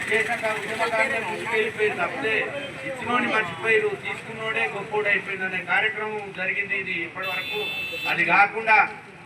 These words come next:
ఇచ్చినోడు కూడా గొప్పే, తీసుకున్నోడు, చేసినోడు గొప్పే, ఇచ్చినోడు గొప్పే అన్నట్టు, తీసుకున్నోడు కూడా గొప్పే అన్నట్టు ఈ ప్రభుత్వం చేస్తుంది. ఆ కార్యక్రమాన్ని ముందుకు తీసుకెళ్లి ఉద్యమకారులకు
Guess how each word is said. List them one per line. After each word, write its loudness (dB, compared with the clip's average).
ఇచ్చినోడు 0
కూడా -2
గొప్పే, 0
తీసుకున్నోడు, -4
చేసినోడు 2
గొప్పే, 6
ఇచ్చినోడు 2
గొప్పే 2
అన్నట్టు, 2
తీసుకున్నోడు -8
కూడా -4
గొప్పే -6
అన్నట్టు -2
ఈ -6
ప్రభుత్వం -2
చేస్తుంది. 0
ఆ 4
కార్యక్రమాన్ని 4
ముందుకు -4
తీసుకెళ్లి 2
ఉద్యమకారులకు -2